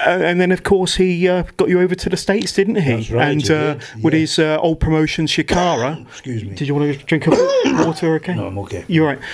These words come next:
Speaker 1: So he, he got you involved, uh, and got you over to the States about two thousand and nine with Shikara, the King of Trios.
Speaker 2: <coughs> Yes.
Speaker 1: Uh, you two really hit it off. But, um,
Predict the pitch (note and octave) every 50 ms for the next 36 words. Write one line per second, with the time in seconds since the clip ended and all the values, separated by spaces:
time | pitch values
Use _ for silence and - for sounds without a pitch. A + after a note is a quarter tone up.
0 | - - - - - D#3+ D#3 - - - - - - - F3+ F#3+ F#3 F3+ F3 -
1 | E3+ - F3+ D3+ - F3 - F3 D#3+ D#3+ D#3 D#3 D#3+ D#3+ D#3 D#3 D3 C#3+ - -
2 | D#3 D3 D3 D#3 C#3 E3 - D#3+ D3+ D3 - - D3 D#3 C#3 - - D3+ D3 C#3+
3 | C#3+ - - D#3 C#3 - D3 C#3 C#3 C#3 C3+ - - - D3 C3 B2 C3+ C3+ C3+
4 | B2 A2+ C#3 C3+ C3+ C#3 C#3 C#3 C#3 C#3 C#3 C#3 C3+ C#3 C#3+ D3 D3 C#3+ - -
5 | D#3 - - E3 E3 E3 D#3 C3 A#2+ B2+ C3 C3+ - - - D#3+ D3+ D3 D3 -
6 | - - E3 D#3 C3+ B2 B2 C3+ D3+ D#3+ D#3 - - - - - - A2 A2 A2+
7 | C3 D3 D3 D3 D3+ E3 E3 F3 E3+ - - E3+ D3+ E3+ E3+ D#3+ D#3+ D3 C#3+ E3+
8 | D#3+ D#3+ D3+ D#3 D3+ D3+ - - - F3+ F3 - - - F#3+ F3+ E3